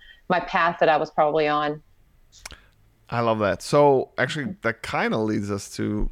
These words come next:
Speaker 2: our topic today. If you think about it, we all were thrown for a little bit of a loop last year, and we, we definitely know that things are gonna be different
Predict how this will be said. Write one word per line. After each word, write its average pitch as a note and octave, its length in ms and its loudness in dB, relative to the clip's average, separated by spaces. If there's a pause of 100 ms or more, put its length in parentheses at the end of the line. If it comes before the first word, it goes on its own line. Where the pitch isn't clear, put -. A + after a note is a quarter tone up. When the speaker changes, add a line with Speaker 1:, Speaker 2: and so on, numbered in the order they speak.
(120)
Speaker 2:
our G2+ 100 -2
topic A#2+ 360 -6
today. G#2+ 340 -2
If - 120 -8
you F2 60 -12
think A2+ 220 -8
about F#2+ 260 -6
it, G#2 100 -4
we G2 140 -6
all G#2 380 -4 (400)
were F#2+ 160 -6
thrown A2+ 360 -2
for G#2+ 180 -4
a G#2+ 40 0
little A2 220 -2
bit G#2+ 100 -2
of G2+ 100 -2
a G2 60 -2
loop A2+ 320 -2
last G2+ 500 -4
year, G2 340 -6 (260)
and G2 580 -4 (560)
we, A2+ 680 -2
we A2 200 -2
definitely B2+ 600 -2
know A#2 460 0
that G2+ 140 -6
things A2+ 240 -4
are G2+ 40 -6
gonna G#2 140 -4
be F#2+ 120 -6
different G2 420 -8